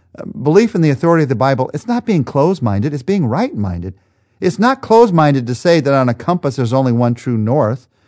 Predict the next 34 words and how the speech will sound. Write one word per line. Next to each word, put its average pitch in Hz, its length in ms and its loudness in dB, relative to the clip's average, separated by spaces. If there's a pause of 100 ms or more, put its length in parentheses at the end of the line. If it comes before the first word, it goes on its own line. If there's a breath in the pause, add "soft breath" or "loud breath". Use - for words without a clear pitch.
(160 soft breath)
or 127 120 2
that 135 100 4
on 131 140 4
a 113 40 4
map 143 380 2
there's 120 200 -2
only 131 300 2
one 139 380 0
geographical 127 760 2
destination 123 800 0
that 107 140 -2
you're 104 100 -4
heading 151 200 0
towards. 117 320 -4 (380 soft breath)
Since 180 320 0
God 151 320 4
inspired 160 440 0
the 139 60 -2
Bible, 131 480 -2
it 143 100 0
is 160 140 0
not 170 340 0
closed-minded 156 680 0
to 117 80 -6
say 131 300 -2 (160 soft breath)
that 175 120 0
it 190 100 0
has 180 180 0
the 196 80 -6
final 131 360 -2
say 185 440 -6
in 110 100 -4
your 101 120 -4
life. - 360 -16